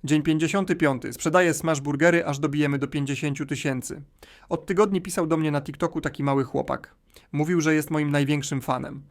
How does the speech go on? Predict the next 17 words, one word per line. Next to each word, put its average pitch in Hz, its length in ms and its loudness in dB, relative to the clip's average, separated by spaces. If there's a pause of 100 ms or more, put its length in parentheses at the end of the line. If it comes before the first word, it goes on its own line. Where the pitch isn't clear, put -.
(340)
Napisał, 160 340 0
że 147 120 2
mieszka 165 320 0
daleko, 160 340 2
ale 147 120 2
pewnego 147 320 -2
dnia 156 160 -4
przyjedzie 151 340 -2
do 139 100 0
Krakowa 143 400 -2
tylko 156 280 -6
po 143 140 -6
to, 151 120 -4
żeby 139 200 -4
spróbować 139 500 -4
moich 143 180 -4
burgerów. 139 560 -2